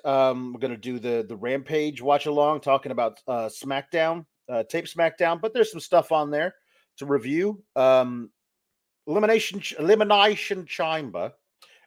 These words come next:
Uh, you say it like that 'cause it's Australian. Uh, we're go-, Kate and I will do a review of that at some point on Saturday. We're not getting up at five in the morning to watch it,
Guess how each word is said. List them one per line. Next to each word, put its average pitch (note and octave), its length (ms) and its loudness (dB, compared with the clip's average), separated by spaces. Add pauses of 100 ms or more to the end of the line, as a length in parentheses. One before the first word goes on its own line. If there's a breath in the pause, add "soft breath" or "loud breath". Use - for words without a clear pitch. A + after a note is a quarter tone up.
Uh, A#2 280 4
you B2 80 -4
say C#3 200 0
it A#2+ 80 2
like B2 140 -2
that A#2 140 2
'cause G2 120 -16
it's F#2 80 -12
Australian. A#2 580 -2 (560 soft breath)
Uh, D3 380 8
we're G3 140 8
go-, G#3 300 0 (260)
Kate G#3 200 8
and F3+ 100 2
I F3+ 60 6
will D#3 120 2
do D3+ 240 2
a C#3+ 60 10
review C#3+ 300 2
of C#3 80 8
that C#3+ 180 6
at A#2+ 100 -8
some C#3 180 0
point C#3+ 360 -4
on C3 180 -2
Saturday. C#3 560 2
We're C3 160 0
not D3 260 0
getting C3+ 280 0
up B2+ 240 -2
at A#2 140 -2 (280)
five B2+ 440 -4
in B2 80 -8
the B2 60 -8
morning A#2+ 300 -8
to A2+ 60 -6
watch B2 280 2
it, A#2+ 100 -6